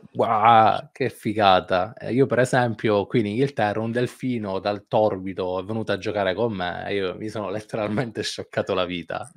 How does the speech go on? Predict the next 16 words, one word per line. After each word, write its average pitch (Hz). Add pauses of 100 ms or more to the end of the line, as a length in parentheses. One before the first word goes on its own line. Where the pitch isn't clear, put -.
Tu, 139
ti 127
è -
mai 131
capitato 131
qualche 113
cosa 110
di 95
particolarmente 92
intenso 90
in 90
mare, 87
che -
non 98
dimenticherai 104
mai 113